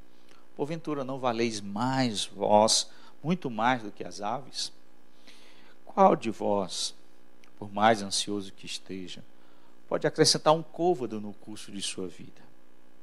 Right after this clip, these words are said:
E por que andais ansiosos quanto ao vestuário? Considerai como crescem os lírios do campo. Eles não sempre trabalham, nem fiam. Eu, contudo, vos afirmo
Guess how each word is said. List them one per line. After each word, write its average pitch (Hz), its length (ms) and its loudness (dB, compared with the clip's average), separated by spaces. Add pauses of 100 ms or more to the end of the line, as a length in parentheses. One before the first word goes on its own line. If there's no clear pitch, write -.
(480)
E 202 60 0
por 202 140 -2
que - 100 -2
andais 180 360 10
ansiosos 170 560 8
quanto 156 260 0
ao 151 60 4
vestuário? 143 840 -2 (840)
Considerai 104 720 12
como 92 460 -6
crescem 92 500 2
os 90 100 -4
lírios 87 420 -4
do 98 100 -8
campo. - 340 -12 (840)
Eles 87 180 -4
não 85 160 -2
sempre - 380 -2
trabalham, 135 760 12
nem 101 180 -6
fiam. 82 400 -8 (1120)
Eu, 180 180 12
contudo, 180 400 6
vos 160 200 2
afirmo 117 560 4